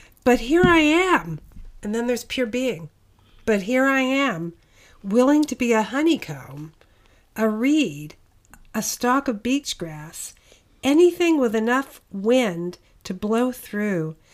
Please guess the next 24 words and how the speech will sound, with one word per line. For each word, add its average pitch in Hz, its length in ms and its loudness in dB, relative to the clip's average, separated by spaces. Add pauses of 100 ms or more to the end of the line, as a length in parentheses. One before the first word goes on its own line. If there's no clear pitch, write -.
(240)
to 208 80 -4
break 233 320 -2
out 226 340 0
into 185 300 -4
accidental 190 680 -6
song." 180 400 -6 (240)
I - 40 -18
feel 440 120 0
like 453 160 2
that's 339 240 4
a 302 80 2
real 254 320 0
lyric 233 440 0
moment 208 520 0 (340)
where 196 220 -2
there's 190 200 -2
some 202 280 -4
real 247 300 2 (100)
acceptance 196 960 -4
of 185 240 -6
pure 220 260 -2
being 180 720 -4
right 165 220 -8
there. 143 440 -16